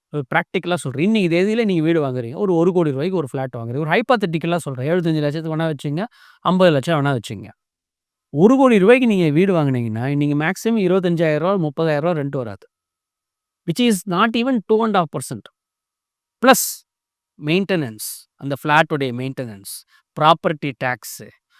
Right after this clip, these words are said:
பிளஸ் டெனன்ட் மாறினா அதுக்கு ஒரு, ஒரு சார்ஜ், புரோக்கர் சார்ஜ்.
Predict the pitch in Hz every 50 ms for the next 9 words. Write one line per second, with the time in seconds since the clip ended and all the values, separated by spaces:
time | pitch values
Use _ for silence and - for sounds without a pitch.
0 | _ _ _ _ _ _ - 165 180 185 - - - - - _ _ _ _ _
1 | _ _ - 160 165 175 190 196 170 180 156 147 147 160 170 165 165 165 165 160
2 | 156 156 - _ _ _ _ _ _ _ - 139 156 165 185 165 180 170 165 156
3 | 151 143 131 123 - _ _ _ - 170 156 143 143 120 - 151 135 135 135 123
4 | 113 117 101 101 _ _ _ _ _ _ - 139 151 180 170 - 185 160 139 117
5 | - 143 127 127 127 120 123 113